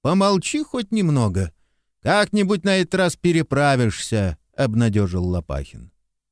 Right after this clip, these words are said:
«Как же я переправлюсь?» — в отчаянии воскликнул Копытовский. «Оглох ты, что ли? Всё время тебе толкую, что плавать вовсе не могу. Ну как я переправлюсь? А тут ещё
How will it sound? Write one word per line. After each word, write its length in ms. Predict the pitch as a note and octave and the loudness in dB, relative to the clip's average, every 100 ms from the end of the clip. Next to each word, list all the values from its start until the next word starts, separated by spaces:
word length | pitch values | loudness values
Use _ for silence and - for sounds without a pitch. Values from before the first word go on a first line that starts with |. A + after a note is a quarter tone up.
| _ _ _ _ - | _ _ _ _ -2
«Как 200 | C3 C#3+ | 0 2
же 100 | D3+ | 2
я 120 | E3 | 2
переправлюсь?» — 920 | F#3+ F3+ E3+ F3 E3 C#3 A#2 F#2 - | 2 2 2 2 2 2 2 0 -6
в 80 | E2 | -4
отчаянии 640 | B2 - C3+ C#3+ B2 A#2 | -4 -2 0 2 2 2
воскликнул 580 | A#2 A2+ - B2 - A2 | 0 -2 -2 -4 0 -2
Копытовский. 760 | - G#2+ A2+ G#2+ F2+ - D#2 _ _ - | -2 -4 -2 -2 -2 -8 -14 _ _ -2
«Оглох 540 | A#3 G3+ A#3+ A3 - | 0 2 4 2 2
ты, 120 | D#4+ | -2
что 300 | - - B2 | -2 0 2
ли? 220 | F#2+ D#2+ _ _ _ _ | 2 -2 _ _ _ _
Всё 240 | - A#3 | 0 2
время 340 | G#3 B3 A#3 G3+ | 2 2 2 0
тебе 260 | G3+ G#3 | 0 0
толкую, 500 | G#3+ G#3 - G#3 F#3 | 2 0 0 0 0
что 260 | - - G3 | -2 -2 -2
плавать 520 | - A3 G#3+ F#3 C#3 | 0 0 2 2 0
вовсе 400 | D#3 G#3 - F3 | -2 -2 -2 -4
не 100 | E3+ | 0
могу. 320 | F3+ F3 F3 | 0 2 2
Ну 180 | F3+ G#3+ | 2 -2
как 340 | - A3+ F3 | 0 0 0
я 140 | D#3 E3 | -2 0
переправлюсь? 1040 | E3+ F3 E3+ E3 E3 C3 A2 F2+ - - _ _ _ _ | 0 0 0 0 2 2 2 0 -4 -20 _ _ _ _
А 120 | D#3+ | -4
тут 200 | F#3+ C4 G#3+ | -2 -4 -4
ещё 460 | A3 - A3+ F3+ | -4 -2 0 0